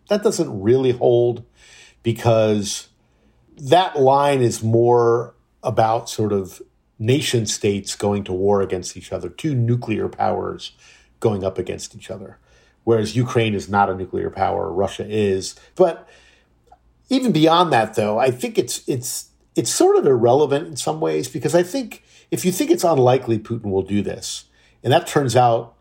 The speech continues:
to be wrong, in other words, he does go down this road,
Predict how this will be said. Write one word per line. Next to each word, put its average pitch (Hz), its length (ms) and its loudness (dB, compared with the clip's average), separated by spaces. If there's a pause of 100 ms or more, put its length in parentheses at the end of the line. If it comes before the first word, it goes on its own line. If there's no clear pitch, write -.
(140)
to 120 100 2
be 110 720 0
wrong, 123 560 2
in - 160 -2
other 117 160 2
words, 110 220 -2
he 113 80 -6
does 123 340 2
go 98 180 -2
down 90 260 -8
this - 220 -16
road, 98 320 -14